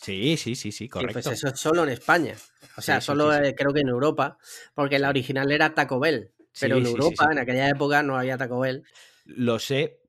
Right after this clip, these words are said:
Speaker 1: porque, eh, años después, con... me la he bajado la película.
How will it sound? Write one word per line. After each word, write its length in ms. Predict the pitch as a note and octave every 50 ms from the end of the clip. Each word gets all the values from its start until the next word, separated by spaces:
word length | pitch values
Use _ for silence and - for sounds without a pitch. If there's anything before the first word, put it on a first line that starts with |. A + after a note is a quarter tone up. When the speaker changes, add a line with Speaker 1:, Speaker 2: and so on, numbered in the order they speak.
| _ _
Speaker 1:
porque, 560 | - C3 B2+ B2 C#3 C#3 - D#3 D#3 D#3+ - _ -
eh, 160 | A2+ G#2+ G#2
años 280 | G#2 A2 A#2 A#2+ A#2
después, 520 | A2+ A#2+ A#2 - - C#3 C#3 C#3 - _ _ _ _ _
con... 540 | _ - G2+ G2 F#2+ G2 F#2 F#2 F#2 F2+ E2+ F#2
me 120 | G2+ G2+
la 100 | G2 G2
he 60 | G2+ G#2+
bajado 280 | A2 A2 - A#2+ A#2+ A2+
la 100 | G#2+ G2+
película. 640 | A2 G#2+ A#2+ C3+ C#3 C3 A#2 A#2 C3 - - _